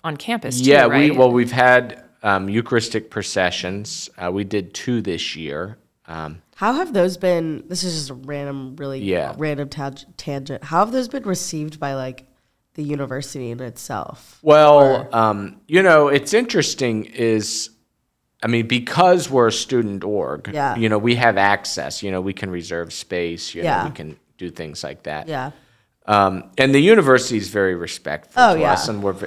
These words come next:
Speaker 2: you know, very respectful to them, and, you know, so, uh, um, I, I think it's simply just saying, "Hey, we're gonna do this," and,
Speaker 3: Yeah.
Speaker 2: and they're fine. You know,
Speaker 3: Yeah.
Speaker 2: there's no,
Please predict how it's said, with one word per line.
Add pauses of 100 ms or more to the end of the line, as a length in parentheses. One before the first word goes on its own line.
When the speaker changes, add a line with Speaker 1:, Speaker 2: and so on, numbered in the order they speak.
Speaker 2:
you
know,
very
respectful
to
them,
and,
you
know, (280)
so,
uh, (680)
um,
I, (220)
I
think
it's
simply
just
saying,
"Hey, (240)
we're
gonna
do
this,"
and,
Speaker 3:
Yeah.
Speaker 2:
and
they're
fine.
You
know,
Speaker 3:
Yeah.
Speaker 2:
there's
no,